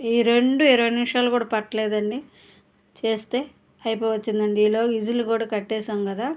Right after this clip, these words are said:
చూడండి రైస్ వచ్చేసింది. చూసారా ఎంత బాగుందో? ఇప్పుడు మనం ఇటు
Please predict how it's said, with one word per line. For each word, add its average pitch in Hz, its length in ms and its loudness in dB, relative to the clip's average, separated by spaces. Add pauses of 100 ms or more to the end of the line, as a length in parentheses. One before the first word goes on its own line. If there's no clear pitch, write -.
(1080)
చూడండి 214 400 -2
రైస్ 214 200 -2
వచ్చేసింది. 190 600 -10 (1500)
చూసారా 240 500 -6 (140)
ఎంత 214 180 -8
బాగుందో? 220 500 -6 (1900)
ఇప్పుడు 277 400 -6
మనం 220 200 0 (600)
ఇటు 247 260 -2